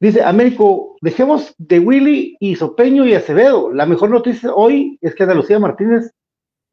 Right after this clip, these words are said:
eh, ah, bueno, felicitaciones a la Patoja, ¿verdad? Yo la verdad que, yo sé, yo sé que ella le va a los rojos, pero una vez puso, "Hoy todos somos cremas". Entonces es parte de Rosamongoles.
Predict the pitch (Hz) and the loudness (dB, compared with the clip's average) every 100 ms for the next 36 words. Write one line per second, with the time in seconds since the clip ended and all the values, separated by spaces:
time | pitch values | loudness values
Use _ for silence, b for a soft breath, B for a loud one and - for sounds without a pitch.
0 | _ - 160 208 208 196 - _ _ _ | _ -4 0 2 4 2 -4 _ _ _
1 | _ _ - 339 339 - _ _ - - | _ _ 0 0 -2 -10 _ _ -2 0
2 | - 262 196 - 196 190 220 202 185 - | 0 0 -2 -2 -2 0 0 2 0 -2
3 | 147 135 127 139 135 131 - - 202 208 | -2 -2 -2 -2 -4 -8 -10 -2 0 4
4 | 202 208 208 160 B - _ _ 160 196 | 4 2 0 -2 B -20 _ _ -2 2
5 | 214 208 214 220 214 220 214 185 165 190 | 2 2 2 2 2 4 4 4 4 2
6 | 208 190 156 160 156 208 220 214 175 185 | 2 0 2 2 2 2 0 0 2 2
7 | 180 190 - 247 - 127 - b - 180 | 2 0 0 -2 -2 -8 -10 b -2 0
8 | 202 214 208 208 190 151 262 294 220 - | 2 2 4 2 0 -2 0 0 0 -4
9 | - _ _ _ 151 151 202 233 214 214 | -10 _ _ _ -6 -2 0 2 0 -2
10 | 214 208 214 226 175 143 117 110 123 185 | 0 -2 2 2 2 -2 -6 -6 0 2
11 | 175 - - | 2 -4 -14